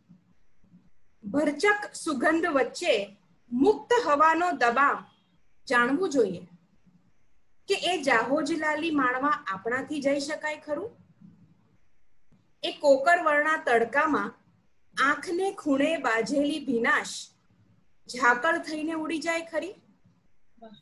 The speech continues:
એ મુક્ત હવામાં ખુલ્લા અવાજે ગીતો આપણાથી પણ વહેતા કરી શકાય ખરા?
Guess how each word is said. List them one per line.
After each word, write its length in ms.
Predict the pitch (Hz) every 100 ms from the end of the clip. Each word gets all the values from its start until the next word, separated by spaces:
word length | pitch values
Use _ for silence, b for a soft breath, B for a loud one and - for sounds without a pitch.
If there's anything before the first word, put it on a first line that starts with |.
| _ _ - _ _ _ _
એ 120 | 349
મુક્ત 480 | 330 285 392 - - 440
હવામાં 540 | 311 262 277 302 220 - - _ _ _ _ _
ખુલ્લા 480 | - 381 381 415 415 349
અવાજે 480 | 277 294 320 294 - - _ - _ _ -
ગીતો 420 | 208 269 285 349 302 233 - -
આપણાથી 460 | 226 269 302 330 339
પણ 240 | 285 339
વહેતા 320 | 302 254 320 311
કરી 240 | 311 311
શકાય 380 | 294 320 330 330
ખરા? 320 | 330 311